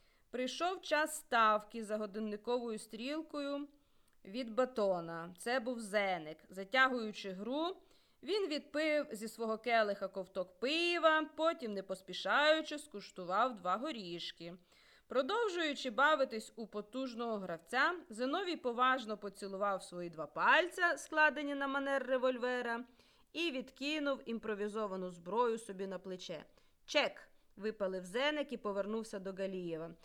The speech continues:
що сидів насупленим від нього за годинниковою стрілкою. Цей жест означав, що Горський передав право на хід наступному гравцеві.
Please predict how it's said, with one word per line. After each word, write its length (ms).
що 240
сидів 320
насупленим 920
від 240
нього 340
за 120
годинниковою 840
стрілкою. 640
Цей 240
жест 380
означав, 560
що 180
Горський 500
передав 560
право 460
на 120
хід 320
наступному 600
гравцеві. 640